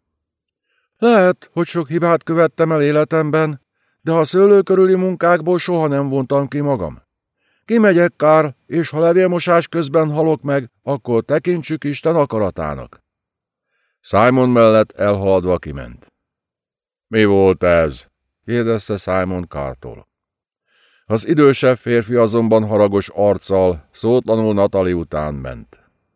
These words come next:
Pár másodperccel később Greg is távozott. "Szólok Marknak!"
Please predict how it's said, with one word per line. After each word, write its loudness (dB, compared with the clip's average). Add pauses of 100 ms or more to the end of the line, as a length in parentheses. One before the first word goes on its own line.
(100)
Pár -2
másodperccel 0
később -4
Greg -4
is -8
távozott. -10 (1120)
"Szólok 2
Marknak!" 2